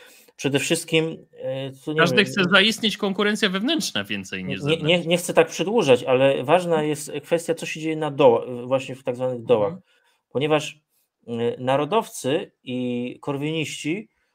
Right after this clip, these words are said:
Speaker 1: to są trochę inne grupy społeczne i oni się zupełnie nie, nie dogadują. Korwini-, korwiniści są bardziej indywidualistyczni, bardziej egoistyczni, ale jednocześnie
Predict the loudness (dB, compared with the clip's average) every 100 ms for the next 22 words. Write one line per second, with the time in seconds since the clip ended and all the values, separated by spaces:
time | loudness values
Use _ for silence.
0 | _ -2 0 0 -2 -4 -4 -4 -6 -8
1 | -4 -6 -6 -6 2 2 2 -6 -4 -4
2 | -4 -6 -8 -8 -8 -8 -6 -8 -6 -6
3 | -2 -2 0 0 0 -6 -6 -6 -6 -10
4 | -8 -6 -4 -6 -8 -8 -2 -2 -2 -12
5 | -2 0 0 -4 -2 -2 -2 -2 -6 -8
6 | -6 -8 -4 -2 -2 -4 -4 -2 -4 -6
7 | -12 -8 -8 -8 _ _ _ -2 -2 -4
8 | -8 -6 -6 -4 -6 -4 -6